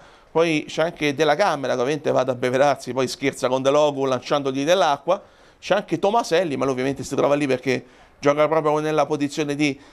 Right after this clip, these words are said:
terzino sinistro. Ancora a terra Saraceno, ricordiamo che siamo giunti al ventinovesimo della prima frazione.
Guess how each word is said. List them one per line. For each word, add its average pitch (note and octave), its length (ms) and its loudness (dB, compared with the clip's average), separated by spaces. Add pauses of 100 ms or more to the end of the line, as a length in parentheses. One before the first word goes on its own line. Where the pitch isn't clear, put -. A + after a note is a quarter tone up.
(180)
terzino D3+ 580 -2
sinistro. F3 880 0
Ancora D#3+ 280 2
a - 40 -4
terra E3+ 420 2
Saraceno, D3 500 0 (280)
ricordiamo C#3+ 340 2
che D#3+ 60 2
siamo D3 320 -2
giunti D#3 440 -2
al D3+ 300 2
ventinovesimo D#3+ 1040 -2
della D3+ 300 2
prima D#3 240 -2
frazione. D3+ 680 0